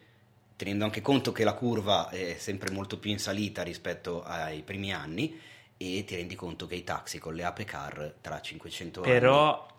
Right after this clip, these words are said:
Speaker 2: Teo, tu ti sei perso
Speaker 1: Mm.
Speaker 2: un pezzo, nel film c'è stato un
Speaker 1: Non lo so.
Speaker 2: declino, c'è stato un declino culturale e tecnologico, è una sorta di nuovo medioevo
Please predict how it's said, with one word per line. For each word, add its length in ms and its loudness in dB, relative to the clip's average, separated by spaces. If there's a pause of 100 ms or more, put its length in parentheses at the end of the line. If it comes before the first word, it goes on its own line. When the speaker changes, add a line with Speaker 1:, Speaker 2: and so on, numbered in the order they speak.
(120)
Speaker 2:
Teo, 280 2
tu 120 -8
ti 120 -8
sei 160 -2
perso 300 4
Speaker 1:
Mm. 20 -2
Speaker 2:
un 40 -6
pezzo, 240 -2
nel 240 -4
film 220 -6
c'è 100 -4
stato 300 -4
un 60 -2
Speaker 1:
Non 100 0
lo 80 0
so. 60 -2
Speaker 2:
declino, 420 4
c'è 140 -4
stato 260 -2
un 100 -2
declino 520 -2
culturale 720 2
e 40 -2
tecnologico, 840 0
è 40 0
una 120 2
sorta 260 -2
di 100 -2
nuovo 280 4
medioevo 680 4